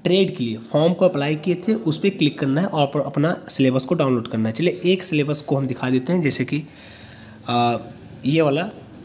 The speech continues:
syllabus for maintenance technician electrical का सिलेबस हम दिखा देते हैं। चलिए इसको, इस पीडीएफ़ को कर लेते हैं डाउनलोड पहले।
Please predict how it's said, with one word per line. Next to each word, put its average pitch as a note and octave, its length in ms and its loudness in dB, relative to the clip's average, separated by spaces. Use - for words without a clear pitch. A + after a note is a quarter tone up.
syllabus D#3+ 380 4
for D#3+ 200 -4
maintenance D3+ 520 0
technician D3 440 2
electrical C#3+ 520 2
का G#2 160 -8
सिलेबस C3+ 360 0
हम D3 60 2
दिखा C3 220 -4
देते C#3 220 -2
हैं। D#3+ 60 -2
चलिए C#3 140 -4
इसको, C3 200 -6
इस D3+ 80 -6
पीडीएफ़ C3+ 220 0
को - 80 -8
कर C3+ 60 2
लेते B2+ 200 0
हैं B2+ 80 0
डाउनलोड A#2+ 340 -2
पहले। D#3 220 -2